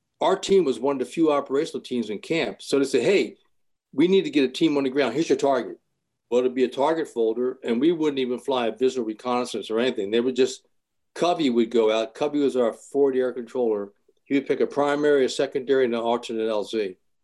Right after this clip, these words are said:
And we'd go out and try to get in. Well, there are times when in the morning we'd go out and get shot out of the primary, the secondary, and the alternate, go back,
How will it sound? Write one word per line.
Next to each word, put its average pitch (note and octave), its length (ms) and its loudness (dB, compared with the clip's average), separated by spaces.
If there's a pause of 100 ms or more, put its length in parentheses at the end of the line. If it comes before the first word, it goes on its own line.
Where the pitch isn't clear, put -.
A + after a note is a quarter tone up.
(760)
And A2 120 -2
we'd B2 200 2
go A#2+ 140 4
out A#2+ 100 2
and A2 80 -4
try A#2 180 0
to A2+ 80 2
get A2+ 140 2
in. A2+ 180 2
Well, A2+ 120 2
there B2 100 4
are A2 60 2
times D3+ 380 -4
when A2+ 280 -2 (640)
in A#2+ 80 0
the A#2 60 4
morning C3+ 340 2
we'd B2 240 0
go A#2 200 4
out A#2 280 0
and A2 80 -18
get A2+ 120 -4
shot D3 320 0
out C#3+ 300 0
of G#2 60 -6
the G2 60 -10
primary, A#2+ 580 0
the G#2+ 80 -2
secondary, A#2 540 2
and A2+ 60 -2
the A2+ 60 2
alternate, A2+ 380 -2
go A#2 100 4
back, - 460 -2